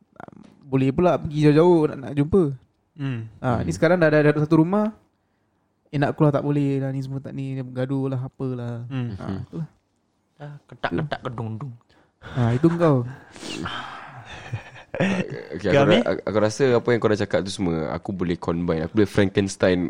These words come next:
Speaker 2: Okey.
Speaker 3: kau, I, Farhan dengan Din.
Speaker 2: Ah.
Speaker 3: Kalau kita Frankenstein kena tiga,
Speaker 2: Ah.
Speaker 3: korang jadi aku.
Speaker 2: Hah? Confirm?
Speaker 3: Confirm.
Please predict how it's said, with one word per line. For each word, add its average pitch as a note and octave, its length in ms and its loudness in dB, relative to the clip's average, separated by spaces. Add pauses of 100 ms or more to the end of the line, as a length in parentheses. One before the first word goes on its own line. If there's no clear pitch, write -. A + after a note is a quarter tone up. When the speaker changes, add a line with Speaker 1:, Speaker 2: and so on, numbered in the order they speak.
Speaker 2:
Okey. B2+ 420 2
Speaker 3:
kau, A2+ 360 4 (580)
I, F#2+ 240 2 (260)
Farhan G#2+ 360 0
dengan F#2 240 0
Din. F#2+ 320 0
Speaker 2:
Ah. C3+ 400 2
Speaker 3:
Kalau F2+ 180 -2
kita - 160 -4
Frankenstein G2 400 0
kena G2+ 120 4
tiga, F2+ 200 2 (180)
Speaker 2:
Ah. B2+ 120 -2
Speaker 3:
korang G2+ 100 6
jadi G2 180 6
aku. E2+ 220 -2 (640)
Speaker 2:
Hah? G#3+ 280 0 (200)
Confirm? C3+ 460 2
Speaker 3:
Confirm. G2+ 540 0